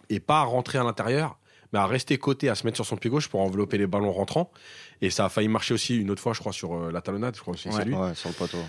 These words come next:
Speaker 2: Mm.
Speaker 1: Voilà, donc, euh, donc voilà, et, euh, et, euh, et, euh, et puis il a marqué quand même un but important parce que, qui, qui relance Paris dans le match. Euh, c'est vrai qu'on aurait aimé qu'il finisse la, la dernière action, euh, juste avant de sortir, là, quand il
Speaker 2: Ah,
Speaker 1: tire
Speaker 2: c'est la
Speaker 1: au-dessus.
Speaker 2: passe de
Speaker 1: Ouais,
Speaker 2: Neymar
Speaker 1: quand il
Speaker 2: qui lui
Speaker 1: dribble
Speaker 2: fait
Speaker 1: le
Speaker 2: entre les
Speaker 1: gardien.
Speaker 2: lignes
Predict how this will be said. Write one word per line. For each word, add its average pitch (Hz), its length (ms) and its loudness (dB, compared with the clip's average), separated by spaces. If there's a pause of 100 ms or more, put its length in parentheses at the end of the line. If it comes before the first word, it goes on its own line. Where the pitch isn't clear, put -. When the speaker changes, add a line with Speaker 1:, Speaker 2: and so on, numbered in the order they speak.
(180)
Speaker 2:
Mm. 104 60 -6
Speaker 1:
Voilà, 120 300 4
donc, 113 280 0
euh, 113 400 4 (320)
donc 117 180 0
voilà, 147 400 4
et, 98 160 2
euh, 90 300 2
et, 90 160 -2
euh, 82 200 -2 (100)
et, 87 180 -2
euh, 80 340 -2
et 87 140 -2
puis - 160 -4
il 98 60 2
a 95 80 2
marqué 98 360 0 (240)
quand 117 140 2
même 127 140 4
un 117 80 6
but 113 180 -2
important 110 260 0
parce 117 160 -4
que, - 80 -14
qui, 98 240 -2
qui - 200 -2
relance 98 340 2
Paris 98 280 0
dans 92 120 -2
le 92 60 -2
match. 151 360 -2 (800)
Euh, 95 640 2
c'est - 100 -6
vrai 107 80 2
qu'on 104 160 0
aurait 92 140 2
aimé 113 140 2
qu'il 104 140 -8
finisse 107 320 -2
la, 90 200 0
la 87 120 -2
dernière 95 280 0
action, 101 400 -2
euh, 80 180 -2
juste 113 260 -4
avant 90 160 0
de 92 40 -4
sortir, - 300 -4
là, 82 100 -4
quand - 120 -10
il - 100 -14
Speaker 2:
Ah, - 40 0
Speaker 1:
tire 113 80 0
Speaker 2:
c'est 139 100 0
la 117 60 4
Speaker 1:
au-dessus. 113 100 0
Speaker 2:
passe 120 160 2
de 127 60 0
Speaker 1:
Ouais, 123 140 2
Speaker 2:
Neymar 135 260 4
Speaker 1:
quand 120 60 2
il 107 40 0
Speaker 2:
qui 107 60 2
lui 113 120 4
Speaker 1:
dribble - 20 0
Speaker 2:
fait 123 80 2
Speaker 1:
le 117 200 4
Speaker 2:
entre 110 80 6
les 113 80 2
Speaker 1:
gardien. 135 160 4
Speaker 2:
lignes 117 80 0